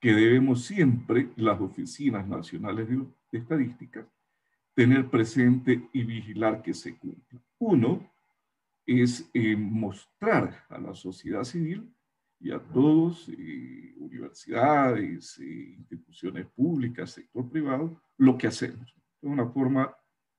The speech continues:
de rendir cuenta de la inversión que hace el Estado en, en estas instituciones. Y, de lo, y mostrar qué instrumento, qué indicadores levantamos.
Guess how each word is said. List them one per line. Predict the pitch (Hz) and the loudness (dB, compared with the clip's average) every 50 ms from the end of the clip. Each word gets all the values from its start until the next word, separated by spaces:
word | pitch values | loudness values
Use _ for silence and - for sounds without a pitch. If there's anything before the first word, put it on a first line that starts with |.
| _ _ _ _ _ | _ _ _ _ _
de | 117 117 | 0 2
rendir | 113 110 113 113 123 139 156 156 156 156 | 4 4 4 4 6 6 6 4 4 4
cuenta | 156 156 147 143 147 147 147 156 151 | 4 4 4 4 4 2 2 2 2
de | - 104 101 101 | 2 2 0 0
la | 98 101 104 | 0 0 0
inversión | 104 101 101 107 104 - - 160 143 120 | 0 0 0 -2 -2 0 0 0 0 2
que | 120 117 | 0 -2
hace | 104 90 - - | -4 -4 -6 -10
el | 82 | -12
Estado | 85 85 - - 110 104 98 101 95 | -12 -12 -4 -2 0 0 0 -2 -4
en, | 85 - 82 80 | -6 -8 -10 -12
en | - 87 | -12 -12
estas | 95 101 101 - 82 82 - | -14 -14 -14 -14 -16 -16 -14
instituciones. | - 120 - - _ _ _ _ - _ _ _ _ _ _ _ _ _ _ _ _ _ _ _ _ _ _ _ | -16 -18 -20 -20 _ _ _ _ -20 _ _ _ _ _ _ _ _ _ _ _ _ _ _ _ _ _ _ _
Y, | - 220 240 | -6 -2 2
de | 220 185 | 4 4
lo, | 165 143 135 131 127 - - _ _ _ | 4 6 4 2 0 -2 -10 _ _ _
y | 185 196 - - _ _ | -18 -18 -18 -20 _ _
mostrar | - 131 135 139 131 123 - - 180 196 190 - - _ _ - | -2 2 2 2 2 0 -2 -4 -4 -4 -4 -6 -12 _ _ -12
qué | - 196 214 - - - | -10 -10 -10 -10 -8 -4
instrumento, | 160 156 131 120 - - _ - 123 123 143 151 143 127 101 85 - - - - - _ | -4 -2 -2 -4 -8 -10 _ -4 -2 -2 0 0 0 0 -2 -2 -6 -8 -10 -12 -10 _
qué | - 123 | 0 2
indicadores | 123 139 156 151 127 131 123 - 127 113 110 117 120 123 127 123 110 | 2 2 2 0 -2 -4 -4 -2 -2 0 2 2 2 2 0 0 0
levantamos. | 98 95 87 85 82 82 - - - - - - | -2 -4 -4 -6 -8 -10 -10 -10 -10 -10 -12 -16